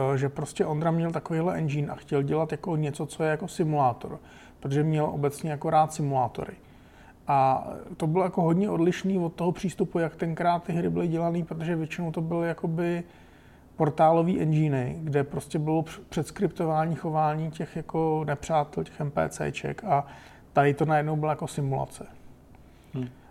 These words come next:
Speaker 1: A, ale takový hry byly i, i na tom S T čku, ale byly jich jako málo samozřejmě, jo? A nebyly zdaleka tak známý, protože ono vždycky, když se to dělá takhle, tak to samozřejmě jako, eh,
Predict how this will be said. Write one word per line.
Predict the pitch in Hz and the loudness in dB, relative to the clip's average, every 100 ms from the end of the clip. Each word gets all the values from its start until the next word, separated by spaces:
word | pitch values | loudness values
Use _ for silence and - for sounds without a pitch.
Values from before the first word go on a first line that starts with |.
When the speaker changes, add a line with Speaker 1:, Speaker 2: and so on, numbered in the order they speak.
| - | -12
Speaker 1:
A, | 254 143 135 139 - - - - - - - | -2 2 4 2 -4 -14 -20 -20 -20 -20 -20
ale | - - 156 | 2 6 8
takový | 151 156 196 220 | 6 2 4 4
hry | 214 | 6
byly | 175 151 202 | 4 4 4
i, | 214 | 2
i | 214 - | -2 -2
na | 170 | -2
tom | 185 214 | -2 -2
S | 180 - | -4 -2
T | 196 | -4
čku, | - - | -4 -2
ale | 165 | 0
byly | 156 | 4
jich | 196 | 2
jako | 208 220 | 2 2
málo | 151 139 175 | 4 4 2
samozřejmě, | 135 147 131 127 123 123 | -2 -4 -4 -4 -4 -6
jo? | 127 139 156 | -6 -6 -2
A | |
nebyly | 143 139 156 143 | -2 0 2 2
zdaleka | 143 151 147 | 2 0 -2
tak | 160 | 0
známý, | 147 156 143 156 | 0 2 2 0
protože | 156 160 | -2 -4
ono | 196 180 190 - - - - | 0 2 0 -4 -18 -16 -2
vždycky, | 143 151 - - 185 180 | 0 0 -2 2 6 6
když | 170 - | 4 0
se | |
to | 175 | -2
dělá | 175 170 170 | 0 4 2
takhle, | 165 151 175 | 2 0 0
tak | 165 | -2
to | 160 | -2
samozřejmě | 165 165 156 165 | -4 -2 0 0
jako, | 170 151 180 175 170 226 214 156 147 | -2 2 2 2 0 -4 -4 -2 -2
eh, | - | -4